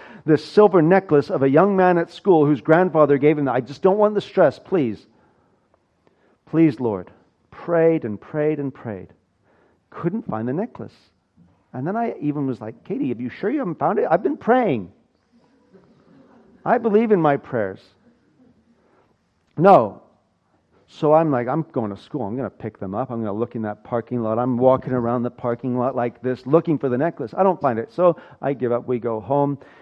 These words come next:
We're sitting at home minding our own business, but Josh has a bas-, basketball game at six P M.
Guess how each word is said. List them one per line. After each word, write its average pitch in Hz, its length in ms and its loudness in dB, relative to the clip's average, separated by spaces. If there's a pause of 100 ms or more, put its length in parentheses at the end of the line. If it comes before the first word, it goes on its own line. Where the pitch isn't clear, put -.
(120)
We're 196 140 0
sitting 175 300 2
at 165 80 -2
home 151 200 2
minding 147 260 2
our 143 80 2
own 131 80 0
business, 143 360 0
but 196 180 -8
Josh 233 280 -4
has 208 120 -6
a 208 60 -4
bas-, 214 340 -4
basketball 180 540 -2
game 143 220 0
at 139 100 -8
six - 240 -10
P 220 200 -6
M. 127 220 -2